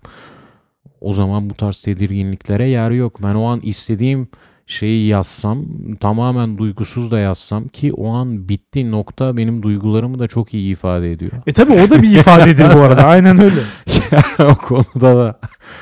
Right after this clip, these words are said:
Speaker 2: Evet.
Speaker 1: katılmıyorum duygusuzluğuna mesajın. O zaman bir anlaşmazlık olmaz. İletişim iki taraflı bir şey. Tek
Speaker 2: Öyle tabii
Speaker 1: taraf
Speaker 2: canım.
Speaker 1: illa iki tarafta birbirine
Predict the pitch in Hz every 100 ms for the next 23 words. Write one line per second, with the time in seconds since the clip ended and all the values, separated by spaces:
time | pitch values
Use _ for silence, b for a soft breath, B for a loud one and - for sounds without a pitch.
0 | B - 147 175 135 110 98 139 131 127
1 | 113 107 104 104 98 98 110 92 101 98
2 | 98 95 - 90 104 156 _ _ _ _
3 | _ _ _ 95 95 123 127 127 123 123
4 | 123 - 123 117 110 - 143 135 139 110
5 | - - - _ 101 98 - 98 - 139
6 | 117 - 127 165 - 117 98 - 92 90
7 | - 82 87 _ _ _ _ _ _ _
8 | _ 135 147 165 117 107 135 135 b b
9 | b - 101 110 107 107 107 104 104 -
10 | - 104 104 - 104 101 101 101 104 104
11 | 95